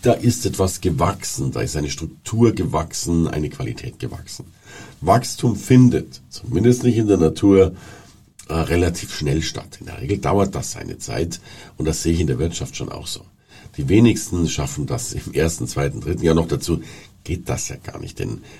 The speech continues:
dann bist du ja kein Wachstumschampion, wenn du von null auf irgendetwas kommst. Du musst ja letztlich Referenzzahlen haben, auf die du logischerweise aufbaust. Ich, äh, sehe Fokus darin, dass dein Leben darin besteht, fast immer nur Nein zu sagen.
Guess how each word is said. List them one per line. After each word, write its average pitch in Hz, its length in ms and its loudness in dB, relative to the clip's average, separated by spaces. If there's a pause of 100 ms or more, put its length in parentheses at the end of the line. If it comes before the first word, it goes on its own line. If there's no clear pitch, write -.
(160)
dann - 120 -12
bist - 240 -6
du - 60 -4
ja - 40 -6
kein - 160 -6
Wachstumschampion, 69 760 -4
wenn 62 80 0
du 60 80 -4
von 71 180 -4
null 73 300 0
auf - 180 -10
irgendetwas - 560 -2
kommst. - 420 -8 (320)
Du 73 120 -8
musst 78 260 -6
ja 62 140 -2 (320)
letztlich - 480 -6
Referenzzahlen - 1040 -6
haben, - 380 -4
auf - 120 -12
die - 140 -8
du 55 100 -8
logischerweise - 800 -14 (260)
aufbaust. - 560 -14 (1700)
Ich, 92 300 -4
äh, 92 320 6
sehe 95 280 0
Fokus - 400 -6
darin, 98 560 -2 (580)
dass 82 320 -4
dein 73 600 -4
Leben 78 560 -2
darin 76 320 -4
besteht, - 540 -6
fast - 480 -8
immer 92 240 0
nur 82 220 4
Nein 76 260 -2
zu - 200 -8
sagen. 50 340 -12